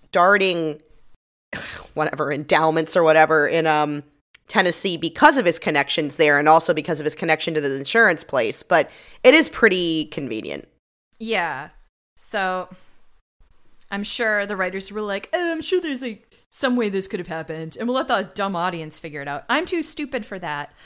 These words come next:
Speaker 2: I need it spelled out for me.
Speaker 1: We, I, we often need things spelled out for us after we end these episodes, 'cause again, I'm like, and I just chalked it up to,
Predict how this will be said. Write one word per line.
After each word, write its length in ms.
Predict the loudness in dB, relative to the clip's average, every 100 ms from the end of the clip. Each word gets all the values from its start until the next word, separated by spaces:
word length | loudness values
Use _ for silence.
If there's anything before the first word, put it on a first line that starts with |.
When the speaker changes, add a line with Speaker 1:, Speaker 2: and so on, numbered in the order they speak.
| -10 -4
Speaker 2:
I 140 | -2
need 180 | -2 -6
it 120 | -6
spelled 280 | -4 -4 -2
out 180 | -4 -4
for 140 | -10
me. 320 | -12 -12 -14 -4 -2
Speaker 1:
We, 260 | 4 6 8
I, 160 | 8
we 200 | 8 6
often 400 | 10 10 10 4 2
need 160 | 0
things 160 | 0 0
spelled 240 | 0 2
out 180 | 2 2
for 140 | 2
us 200 | 2 2
after 280 | 2 2 2
we 220 | -2 -2 0
end 200 | 0 0
these 160 | 0
episodes, 480 | 0 0 -2 -2 -2
'cause 180 | -4 0
again, 320 | 6 6 6 4
I'm 160 | 4
like, 220 | 4 2 -2 -20 -20 -20 _ -2 4
and 80 |
I 60 | 4
just 200 | 4 2
chalked 280 | 4 4 4
it 100 | 2
up 140 | 2
to, 240 | 0 -4